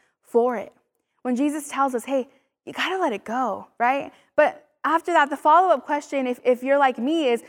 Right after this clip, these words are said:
"Well, how do we do this? How do we become a peacemaker? Like, I wanna live this life. I wanna let go of the grudges. I wanna break down those walls. How do we do it?" And Jesus actually unpacks that a little bit more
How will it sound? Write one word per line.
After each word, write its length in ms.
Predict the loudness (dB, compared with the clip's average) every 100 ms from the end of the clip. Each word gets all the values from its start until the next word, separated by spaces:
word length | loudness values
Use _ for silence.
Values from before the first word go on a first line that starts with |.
| _
"Well, 180 | 4 6
how 380 | 4 4 6 8
do 80 | 6
we 160 | 2
do 260 | 0 4 4
this? 260 | 4 -4 -10
How 340 | -10 0 2
do 80 | 2
we 80 | 0
become 360 | -2 -4 -4 -4
a 40 |
peacemaker? 640 | -6 -6 -6 -6 -8 -2
Like, 160 | -2 -2 -8 -6
I 160 | 0 2
wanna 380 | 4 2 2 2
live 240 | 0 -2
this 200 | -8 -6
life. 220 | -4 -2
I 80 | -2
wanna 380 | 0 0 0 0
let 180 | -4 2
go 160 | 2
of 80 | 2
the 100 | 0
grudges. 320 | -2 -4 -2
I 80 | -2
wanna 360 | -2 -2 -2 -2
break 280 | -4 -4
down 220 | -2 -2 -2
those 160 | -6
walls. 300 | 0 0 0 -4 _ _
How 580 | -6 2 6 6 4 0 -8 _ _ -10
do 420 | -4 0 0 -2 -8 _ -12
we 100 | -10
do 200 | -4 -2
it?" 180 | -2 -6
And 140 | -8
Jesus 300 | -4 -4 -2
actually 460 | -2 -2 -4 -6 -4
unpacks 640 | -4 -4 -2 0 -2 0
that 120 | 0
a 60 | 2
little 240 | 0 -2
bit 140 | -4 -6
more 500 | -6 -4 -2 -4